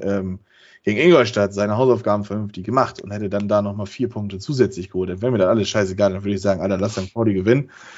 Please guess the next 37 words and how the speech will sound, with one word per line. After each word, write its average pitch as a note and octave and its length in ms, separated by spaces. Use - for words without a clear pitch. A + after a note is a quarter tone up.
in B2 140
der A#2+ 100
Hoffnung, B2+ 300
dass A2+ 140
die A2+ 100
Tabelle A#2+ 400
sich A2+ 160
dann G#2+ 160
ein G#2 40
bisschen, A#2 540
ähm, F#2+ 800
verlangweilt C3+ 1160
und, A2 540
äh, G#2 360
dann G#2 400
Platz A2 200
eins A2+ 300
bis G2+ 160
drei G#2+ 320
eigentlich G#2 300
schon G#2 160
so A2 100
gut A#2 220
wie G2 80
irgendwie G#2 240
feststeht. C3 640
Ähm, G#2+ 500
und A#2 160
da G#2+ 140
halt B2 120
nicht A2+ 140
mehr B2 80
so A2+ 100
ganz B2 280
viel A#2 160
Aufregung G2+ 480
passiert. G2+ 500